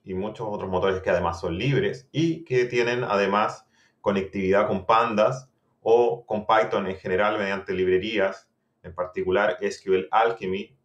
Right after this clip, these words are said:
está ampliamente soportado por Pandas, también está Postgre y Piwik, dos, dos interfaces a S Q L,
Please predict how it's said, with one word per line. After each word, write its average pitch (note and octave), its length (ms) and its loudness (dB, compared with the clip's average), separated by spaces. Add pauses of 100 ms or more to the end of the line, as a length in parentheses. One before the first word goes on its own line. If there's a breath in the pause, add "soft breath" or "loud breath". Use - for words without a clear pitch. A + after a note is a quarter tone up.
(140)
está F#2+ 280 2
ampliamente A#2+ 580 -2
soportado G#2+ 540 0
por A2 200 -6
Pandas, G2 520 -2 (460)
también G2 400 -2
está G2 340 -2
Postgre A2+ 580 0
y F#2 120 -10
Piwik, E2+ 440 -4 (460)
dos, G2 460 2 (100)
dos G#2+ 200 -2
interfaces G#2+ 800 -2
a - 140 -4
S G2 280 -4
Q F#2+ 140 2
L, G#2 360 0